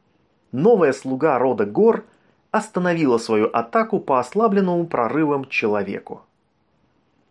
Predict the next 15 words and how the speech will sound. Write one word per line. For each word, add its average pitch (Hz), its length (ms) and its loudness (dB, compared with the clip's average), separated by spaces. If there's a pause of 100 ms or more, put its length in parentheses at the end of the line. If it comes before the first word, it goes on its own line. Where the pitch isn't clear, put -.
(420)
Хвост 170 580 -2
внутри 143 460 -2
дрожал 113 420 0
от 104 140 -2
страха. - 560 -6 (640)
От 120 200 -2
страха, 175 400 -2
что 123 200 -6
сородичи 165 560 -2
заметят 135 680 -2
и - 80 -4
догадаются, 139 680 0
что - 200 -2
он 117 120 0
задумал. 110 600 -2